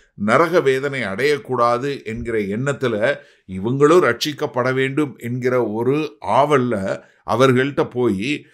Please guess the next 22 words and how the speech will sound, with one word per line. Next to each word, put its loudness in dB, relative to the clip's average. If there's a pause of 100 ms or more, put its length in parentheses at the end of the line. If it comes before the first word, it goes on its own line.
(140)
"இயேசுதான் 2
உண்மையான -2
தேவன், -2
அவரை -2
நீங்கள் -8
விசுவாசித்து -2
ஏற்றுக்கொள்ள -2
வேண்டும்" -6
என்று -6
சொல்லும்போது, 2 (280)
அவரை 0
ஏற்றுக்கொள்ளாத 0
போது, -4 (180)
"நீங்க -4
பாதாளம் -2
போவீங்க, -2
நீங்க -6
நரக 0
வேதனை -2
அனுபவிப்பீங்க" -2
அப்படின்னு -6
சொல்லும்போது, 0